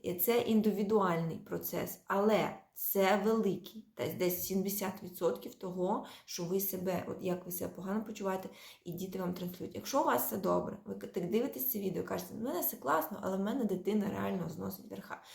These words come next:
Тут же треба працювати з дитиною, дивитись, чому так відбувається. І лікарів ніхто не відміняв. До того, як йти в енерго, якісь роботи, з дітьми особливо, йдіть до лікарів. Це перше, що треба зробити. Чому?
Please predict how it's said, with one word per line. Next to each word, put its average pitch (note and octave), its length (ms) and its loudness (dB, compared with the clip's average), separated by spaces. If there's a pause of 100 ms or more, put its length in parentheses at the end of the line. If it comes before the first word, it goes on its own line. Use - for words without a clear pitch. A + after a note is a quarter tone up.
(180)
Тут A3+ 180 4
же G#3+ 120 0
треба G#3+ 240 2
працювати G3 500 -2
з - 40 -8
дитиною, F#3 420 -2
дивитись, F#3 420 -4
чому F#3 560 -6
так - 260 -4
відбувається. F#3+ 580 -6 (320)
І G3+ 100 0
лікарів G3+ 480 0
ніхто A#3 300 -4
не A3 180 0
відміняв. F#3+ 640 0 (300)
До A3 220 0
того, G#3 380 0
як G3+ 240 -2
йти F#3+ 240 -2
в G3 80 0
енерго, A#3+ 420 2
якісь G3+ 340 -2
роботи, F3+ 480 0
з E3+ 60 -4
дітьми G3 460 0
особливо, F#3+ 720 0 (260)
йдіть F3+ 520 -2
до F3+ 460 0
лікарів. F3+ 640 -2
Це F#3 140 -6
перше, F3+ 460 0
що - 200 -10
треба F3+ 240 -8
зробити. - 460 -8 (320)
Чому? A3+ 440 2